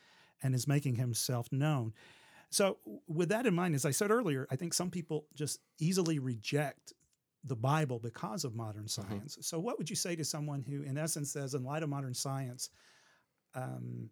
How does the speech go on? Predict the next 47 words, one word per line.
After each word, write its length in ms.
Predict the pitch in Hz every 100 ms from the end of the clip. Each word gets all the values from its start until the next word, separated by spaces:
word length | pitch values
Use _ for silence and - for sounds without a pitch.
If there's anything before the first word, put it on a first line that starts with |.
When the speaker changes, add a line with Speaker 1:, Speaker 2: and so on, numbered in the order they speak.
| _
Speaker 1:
I 80 | 135
have 160 | 139 160
to 200 | 135 123 - -
throw 180 | 151
out 160 | 147 139
the 80 | 127
Bible. 420 | 117 113 101 95
I 40 | 117
can't 220 | 143 147
believe 240 | 120 131
in 80 | 123
God. 260 | 120 120 120
I 80 |
can't 180 | 117 127
Speaker 2:
Right. 120 | 92
Speaker 1:
believe 420 | 123 120 127 123 120
in 80 |
a 60 | 110
creator"? 580 | - 117 117 123 110 107 _ _ _ _ - - - _ _ _ _ _ _
Speaker 2:
I 80 | 139
think 320 | 135 165 - - _ _ -
even 460 | 131 135 120 117 - -
as 140 | 107
we 60 | 101
try 180 | - 110
to 60 | 98
interpret 440 | - 117 - 98
both, 360 | 87 73 - -
right, 260 | 85 85 -
I 60 | 92
think 200 | 98 - _
we 120 | 95 95
have 120 | 90
to 60 |
understand 580 | 95 82 - 98 92 90 -
is 220 | 90 85
the 80 | 90
nature 420 | 92 95 - 87
of 160 | 71
both. 480 | 71 64 - - - - _ _ _ _ _ -
Um, 400 | 85 76 - - - _ 110
and 180 | 95
science 720 | - 123 143 131 95 - - - -
is, 200 | 98 - _ _ _ _ _ -
science 340 | - 107 110
is 120 | 104
empirical, 480 | 104 - 104 - -